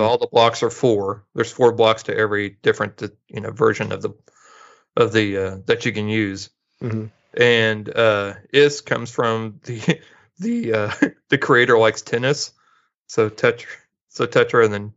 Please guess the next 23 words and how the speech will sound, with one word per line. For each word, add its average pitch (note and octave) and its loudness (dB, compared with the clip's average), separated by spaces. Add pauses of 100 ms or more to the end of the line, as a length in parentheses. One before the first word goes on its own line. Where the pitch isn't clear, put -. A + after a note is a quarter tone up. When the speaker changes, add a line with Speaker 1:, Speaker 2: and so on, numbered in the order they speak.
(120)
Speaker 1:
is A2+ -2 (400)
Tetris, A#2 -2 (580)
tennis. - -8 (200)
Yeah. - -8 (300)
Speaker 2:
Okay. E3+ -10 (420)
Yeah. G3+ -2 (500)
Speaker 1:
Yeah. C3+ -4 (260)
Yeah. - 4 (360)
Speaker 2:
Makes D#3+ -4
Speaker 1:
That's A2 -6
Speaker 2:
sense. - -20 (360)
Speaker 1:
do, B2 2
do, D#3+ 4
do, E3 2
do. G3 -4 (180)
There A#2+ -10
you G#2+ -6
go. F#2+ -4 (880)
The A2+ -10
more G#2 -2
you G2 -2
know. F#2+ -12 (1300)
Speaker 2:
<laughs> D3 2